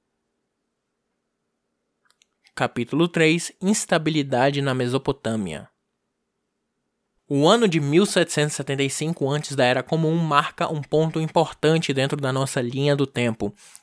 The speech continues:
pois nesse ano temos a morte de um dos líderes poderosos entre os reinos amoritas,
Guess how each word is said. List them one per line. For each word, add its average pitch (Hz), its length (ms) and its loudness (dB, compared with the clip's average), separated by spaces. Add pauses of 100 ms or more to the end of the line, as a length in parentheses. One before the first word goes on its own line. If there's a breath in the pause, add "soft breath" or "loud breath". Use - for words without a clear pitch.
(120)
pois 165 220 6
nesse 170 400 2
ano 175 240 6
temos 165 320 0
a 151 80 2
morte 156 420 2
de 147 140 -2
um 170 100 4
dos 175 220 2
líderes 156 420 2
poderosos 151 720 4
entre 143 280 0
os 139 160 0
reinos 135 340 0
amoritas, 123 800 0